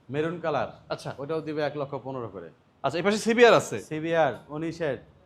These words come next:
Speaker 1: ডুয়েল চ্যানেল এবিএস, দুই লক্ষ তিরিশ হাজার টাকা।
Speaker 2: দুই লাখ তিরিশে পাচ্ছেন এটা?
Speaker 1: দুই লাখ তিরিশ। সিবিআর দুই লক্ষ তিরিশ, ডুয়েল চ্যানেল,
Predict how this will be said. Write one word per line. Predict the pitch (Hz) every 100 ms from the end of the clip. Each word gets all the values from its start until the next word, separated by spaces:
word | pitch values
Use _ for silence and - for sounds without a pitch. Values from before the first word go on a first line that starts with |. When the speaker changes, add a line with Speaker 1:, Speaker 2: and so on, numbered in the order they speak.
| _ 127
Speaker 1:
ডুয়েল | 156 160
চ্যানেল | 160 165 160
এবিএস, | 151 147 117 - - _ _ _ _ _ -
দুই | 143
লক্ষ | 156 156 156 185 214 202 - _ _ -
তিরিশ | 208 165
হাজার | 170 160 -
টাকা। | 120 87 - _ - 127
Speaker 2:
দুই | 165
লাখ | 175
তিরিশে | 202 190
পাচ্ছেন | 165 147 139
এটা? | 120
Speaker 1:
দুই | 151
লাখ | 151 -
তিরিশ। | 175 151 110 - - _ _ _ _ -
সিবিআর | 151 147 165 170 180 190 - - - - - - - _ _ _ _ -
দুই | 139
লক্ষ | 156 156 175 170 175
তিরিশ, | 165 185 190 190 - - _ 107
ডুয়েল | 127 160 160
চ্যানেল, | 165 165